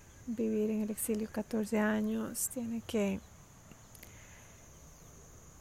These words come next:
sufrir el ataque de, de Ravana, que es,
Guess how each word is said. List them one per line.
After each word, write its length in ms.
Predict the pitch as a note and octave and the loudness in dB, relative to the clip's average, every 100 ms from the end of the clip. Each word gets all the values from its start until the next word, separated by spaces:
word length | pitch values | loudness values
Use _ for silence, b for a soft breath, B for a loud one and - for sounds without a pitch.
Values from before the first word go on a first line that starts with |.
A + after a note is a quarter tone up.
| - - - - - | -18 -18 -18 -20 -6
sufrir 440 | - B3+ - A#3+ A#3+ | 2 2 6 6 8
el 140 | A#3+ | 8
ataque 540 | A3 - G#3+ - - A3 | 6 6 6 6 4 4
de, 300 | G3+ F#3+ - | 6 2 0
de 160 | A3+ G#3 | 0 6
Ravana, 520 | G#3+ G#3 A3 A3 A3+ | 8 8 6 4 2
que 280 | - G#3+ G#3+ | -2 -4 -2
es, 460 | - - - - | 0 0 0 -4